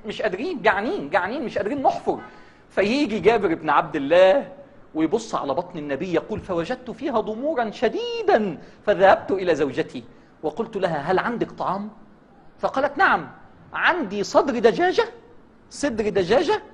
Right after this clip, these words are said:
وإيه؟ وحفنة شعير.' قال: 'كم تكفي؟' قالت: 'تكفي الأولاد، عندي ولدين يا دوب تكفيهم.'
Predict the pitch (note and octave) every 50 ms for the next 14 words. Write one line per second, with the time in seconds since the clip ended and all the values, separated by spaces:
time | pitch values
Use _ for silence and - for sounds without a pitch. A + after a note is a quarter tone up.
0 | - - - - - - - - - - - - G#3+ A#3 A3+ G#3+ C4+ D4 D4 B3+
1 | - A3+ A3 A#3+ - - - G#4+ - - B3 A#3 F#3+ - - - E3+ C3 C#3 C3
2 | A#2+ A2+ G#2 - - - - - - - - - - - - G4+ F#4+ F#4+ F4+ F4+
3 | E4 D#4+ C#4 - F4+ E4 - - - G#3 D#3 C3+ - - - - - - G#4 F#4+
4 | F4 F4+ G4 G4 - - E4+ C#4+ - B3 B3 B3+ C4+ B3+ A3+ - - - - -
5 | - - - _ _ - - - - B3+ F4 E4+ D4+ C4+ C4 C4+ C#4 - D4 C4+
6 | B3 B3 B3+ B3+ D#4+ D4+ - - F4 - F4 - - - D#4+ D#4+ A#3 F#3+